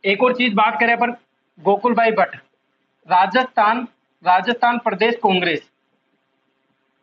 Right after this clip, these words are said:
प्रदेश कांग्रेस, राजस्थान प्रदेश कांग्रेस के अध्यक्ष बने थे ये प्रथम। कौन थे अध्यक्ष? प्रथम अध्यक्ष थे ये गोकुल भाई भट्ट, ठीक है।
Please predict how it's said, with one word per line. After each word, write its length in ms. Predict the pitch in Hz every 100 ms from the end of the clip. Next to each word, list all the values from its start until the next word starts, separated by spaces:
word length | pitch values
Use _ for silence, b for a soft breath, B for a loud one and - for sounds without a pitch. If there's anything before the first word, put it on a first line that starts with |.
| _ _ -
प्रदेश 340 | 190 208 240 -
कांग्रेस, 640 | 208 190 190 185 147 - _ _ _ _ _ _ _ _ _ _ _ _ _ _ _ _ 135 131 _ 135 135 135 135 131 131 135 135 _ _ _ _ _ _ _ _
राजस्थान 540 | 170 175 233 233 240 240
प्रदेश 320 | 208 214 240
कांग्रेस 460 | - 202 208 240
के 120 | 240 254
अध्यक्ष 440 | 208 165 233 233
बने 220 | 202 214
थे 100 | 226
ये 120 | 226 220
प्रथम। 360 | 208 180 156 131 _ _ _ _ _ _ _ _ _ _ _ _ _ -
कौन 200 | 202 226
थे 80 | 240
अध्यक्ष? 340 | 196 226 254 - -
प्रथम 300 | 185 214 196
अध्यक्ष 300 | 160 208 196
थे 40 | 196
ये 160 | 165 139
गोकुल 340 | 180 185 214
भाई 200 | 190 185
भट्ट, 220 | 160 147 _ _ _ _ _ -
ठीक 160 | 190
है। 120 | 220